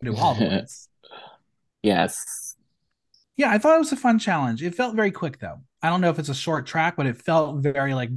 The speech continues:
Speaker 1: wham, bam, we're done.
Speaker 2: Yeah, I don't think that was the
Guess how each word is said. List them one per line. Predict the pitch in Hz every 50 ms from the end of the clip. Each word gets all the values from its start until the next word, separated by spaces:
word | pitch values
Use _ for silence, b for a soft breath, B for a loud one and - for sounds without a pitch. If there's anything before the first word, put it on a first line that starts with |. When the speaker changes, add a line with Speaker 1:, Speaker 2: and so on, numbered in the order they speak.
| 117 120
Speaker 1:
wham, | 127 139 143 139 139 131
bam, | 131 131 123 120
we're | 117
done. | 107 104 90 85 87 - - _ _ _ _ _ _ _ _ _ _ _ _ _ _ -
Speaker 2:
Yeah, | 123 120 117 -
I | - 151 180
don't | 214 233 220 -
think | 226 214 196
that | 180 170 170 160
was | 151 151 151 143 135 120
the | 127 131 131 131 127 127 127 123 123 120 120 117 117 113 110 113